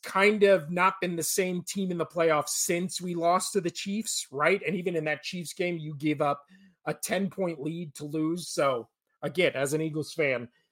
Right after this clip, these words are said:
I don't, I hate the forty-niners, but I can sympathize with having a ten-point lead against Mahomes and then having your heart ripped out, right? Because same thing happened to the Eagles. But Niners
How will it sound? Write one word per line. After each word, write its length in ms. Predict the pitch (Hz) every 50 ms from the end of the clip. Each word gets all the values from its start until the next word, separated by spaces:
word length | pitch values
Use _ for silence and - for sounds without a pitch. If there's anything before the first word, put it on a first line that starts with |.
| _ _ _ _ _ _ _ _
I 80 | - -
don't, 340 | 127 - 175 170 175 180 -
I 100 | 156 156
hate 260 | 143 175 175 180 180
the 80 | - 147
forty-niners, 720 | - 156 147 139 135 123 131 123 135 135 139 151 147 123
but 220 | - 147 131 127 -
I 80 | 147 143
can 160 | - 156 143
sympathize 800 | - - 240 220 202 - 190 - 190 165 156 151 156 156 139 147
with 220 | 165 160 147 - - _ - _ _ _ _ _ _ _ _
having 300 | _ - 180 190 196 180
a 60 | 151 131
ten-point 600 | - - 202 214 214 185 135 165 175 170 165 143
lead 180 | 175 180 190 175
against 320 | 165 165 160 151 - -
Mahomes 540 | 147 139 135 165 185 170 160 156 156 143 156
and 80 | 147
then 100 | 147 147
having 220 | 139 143 151 156 147
your 120 | 139 131
heart 280 | 120 - 156 151 160 170 -
ripped 220 | 127 117 - _
out, 300 | 113 101 104 127 - - _ _
right? 340 | 165 165 160 165 180 202 - -
Because 440 | 151 - - 175 156 147 135 123
same 280 | - - 180 165 175 160
thing 140 | - 165 151
happened 260 | - 156 - - 156
to 40 | 147
the 220 | 147 147 147 160
Eagles. 380 | 170 147 127 104 98 - - -
But 400 | 156 151 196 196 180 170 156 - - _ _ _ _ _ _ _ _ _ - - _
Niners 720 | - 156 202 220 240 262 277 269 262 262 254 254 214 -